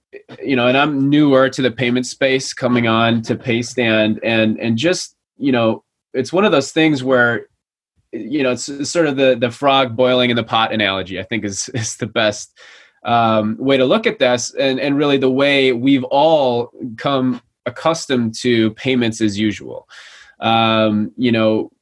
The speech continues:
if, if we take a quick, a quick tour of, of history and literally the last three hundred years, um, e-, the technology that we're using today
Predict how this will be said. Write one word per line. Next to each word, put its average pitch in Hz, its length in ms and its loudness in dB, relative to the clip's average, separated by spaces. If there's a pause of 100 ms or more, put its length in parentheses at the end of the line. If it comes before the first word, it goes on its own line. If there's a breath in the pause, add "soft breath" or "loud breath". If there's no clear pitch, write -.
(240)
if, 127 260 -4
if 135 160 -2
we 131 100 2
take 165 240 -2
a 127 80 0
quick, - 600 -4 (840)
a 113 40 -16
quick 170 360 -4
tour 165 400 2
of, 117 300 -4
of 120 280 0
history 143 440 -2
and 120 80 -2
literally 139 280 2
the 120 80 -2
last 120 320 0
three 139 200 -4
hundred 120 320 -2
years, 127 520 0 (460 loud breath)
um, 117 560 0 (340)
e-, 139 180 -4
the 160 120 0
technology 175 640 0
that 135 180 0
we're 127 120 0
using 160 400 0
today 196 480 0